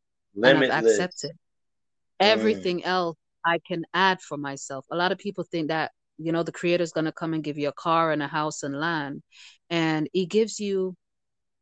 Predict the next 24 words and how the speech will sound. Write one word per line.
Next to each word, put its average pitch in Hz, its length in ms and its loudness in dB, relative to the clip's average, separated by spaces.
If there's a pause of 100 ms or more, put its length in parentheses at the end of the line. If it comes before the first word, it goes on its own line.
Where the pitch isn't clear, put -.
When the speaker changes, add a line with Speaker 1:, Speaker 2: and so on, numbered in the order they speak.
Speaker 1:
once 208 300 2
you've 214 180 -4
done 208 240 4
the 180 80 -2
work 160 320 -2 (100)
and 160 140 -8
continues 180 520 -4
to 165 60 -8
do 160 160 -4
the 151 120 -6
work 147 300 -2 (280)
and 156 160 -2
is 151 140 -4
in 156 100 0
alignment, 147 600 0
he 190 140 -4
gives 185 300 -2
you 175 220 -6
all 202 300 2
the 190 100 -4
knowledge 170 600 -2
that 156 160 -6
you 156 120 -8
need, 160 380 -8